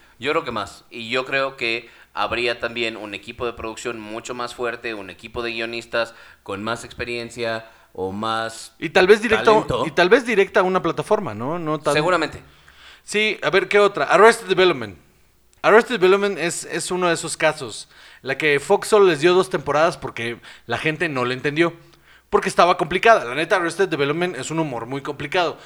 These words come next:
Speaker 2: O sea, es chiste, chiste, chiste, callbacks, callbacks, callbacks, que si no estás poniendo atención, se te va a la mitad de lo que está pasando. Y es, está compleja, tiene sus pedos ahí complejos, en la que la cancelaron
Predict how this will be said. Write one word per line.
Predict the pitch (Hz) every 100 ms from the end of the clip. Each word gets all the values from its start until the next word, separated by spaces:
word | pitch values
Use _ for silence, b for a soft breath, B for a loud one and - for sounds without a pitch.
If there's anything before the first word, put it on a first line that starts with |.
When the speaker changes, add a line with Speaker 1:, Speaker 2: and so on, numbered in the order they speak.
| B
Speaker 2:
O | B
sea, | 147
es | 147
chiste, | 208 214 180
chiste, | 175 165 156
chiste, | - 180 185
callbacks, | 180 175 175 170
callbacks, | - 180 160 -
callbacks, | 185 185 202 - - B
que | -
si | 131
no | 175
estás | 208 226
poniendo | 175 180 180
atención, | 143 143 202 254 254 B B B
se | - 135
te | 131
va | 120 120
a |
la | 117 117
mitad | 117 117
de | 127
lo | 117
que |
está | - 131
pasando. | 123 - 170 180 226 b b b -
Y | 160 151
es, | 135 135
está | - 143 - 113 113 -
compleja, | 156 226 - 160 117
tiene | 135 156
sus | - 170
pedos | - 120 135
ahí | 139 117
complejos, | - 143 185 190 196 226 - B B B B
en | - 170 175
la | 170
que | 180 175 180 180
la | 175
cancelaron | 165 175 190 208 247 302 294 -